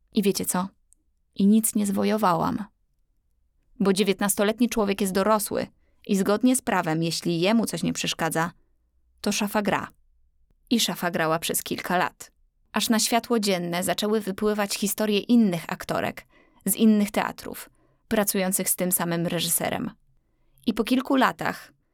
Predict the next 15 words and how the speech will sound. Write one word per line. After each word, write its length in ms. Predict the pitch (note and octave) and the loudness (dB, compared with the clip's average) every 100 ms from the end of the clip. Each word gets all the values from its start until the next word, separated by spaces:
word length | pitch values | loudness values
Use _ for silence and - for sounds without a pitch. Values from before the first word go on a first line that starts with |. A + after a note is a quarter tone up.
| _ | _
ta 120 | - G3 | 0 2
młoda 280 | G3+ G#3 | 4 4
już 160 | G3+ G3 | 2 0
wtedy 260 | - F#3+ G3 | -2 0 2
nie 120 | F#3+ | 2
dziewiętnastolatka 960 | F#3+ F#3 F#3+ - F#3 F3+ - E3 F3 - _ _ _ - | 0 -2 -4 -2 0 0 -2 -2 -2 -4 _ _ _ -6
podeszła 380 | G3+ G#3+ A#3+ A#3+ | -2 0 0 0
do 140 | A3+ | 2
mnie 140 | A3+ A#3 | 2 0
i 120 | G3 | -2
poszłyśmy 420 | F#3+ - G3+ G#3 | -6 -4 -4 -2
na 100 | G3+ | -2
spacer. 440 | - - - F#3+ - _ _ _ _ _ _ - | -2 -4 -4 -6 -10 _ _ _ _ _ _ -4
I 100 | A3 | -2
usłyszałam: 680 | B3 B3 A#3+ A#3 A3+ A#3 | 0 0 0 2 2 0